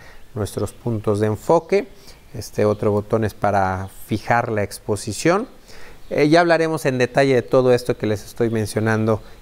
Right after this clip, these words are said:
eh, a grandes rasgos. Eh, pues tenemos la pantalla acá atrás de la cámara, menú de opción para más información.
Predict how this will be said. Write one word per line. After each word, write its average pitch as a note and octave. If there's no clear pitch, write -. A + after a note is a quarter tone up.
eh, G2
a G2+
grandes G#2+
rasgos. C#3
Eh, -
pues A2
tenemos A2+
la G2+
pantalla A#2
acá -
atrás G2
de G2+
la G2+
cámara, E3
menú A2
de G#2+
opción D#3+
para G#2
más A2
información. G#2